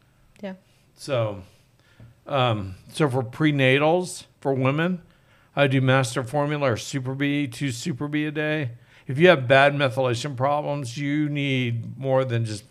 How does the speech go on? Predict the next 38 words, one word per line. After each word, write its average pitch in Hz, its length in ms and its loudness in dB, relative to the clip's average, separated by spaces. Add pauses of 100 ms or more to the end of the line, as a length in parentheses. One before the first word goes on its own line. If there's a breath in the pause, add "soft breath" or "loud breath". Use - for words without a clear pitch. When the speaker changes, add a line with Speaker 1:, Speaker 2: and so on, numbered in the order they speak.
(580 soft breath)
Speaker 2:
one 135 340 2
prenatal 120 460 0
or 113 120 0
one 110 200 -2
s-, - 140 -14
or, 110 280 -6 (220)
you 135 100 -6
know, 98 280 -6
Master 117 400 -6
Formula. 98 500 -10
You 120 180 -2
need, 107 340 -2 (480 soft breath)
you'll 143 180 0
need 123 220 2
some 113 160 -6
Super 117 320 -8
Bs 92 360 -12
too. 110 240 -6
We, 113 180 -2
I've 147 180 -6
done 135 160 2
this 123 180 -4
often 120 300 0
enough, 113 260 -4
I 113 80 -4
know. - 340 -8 (360 loud breath)
If 135 220 -4
you're 151 260 4
not 139 400 2
Young 127 240 -2
Living, 117 440 0 (280 soft breath)
you 131 120 -2
can 135 140 2
look 117 160 2
at - 200 -8
Thorne 131 320 2
Basic 117 720 -2
Prenatal. 123 840 0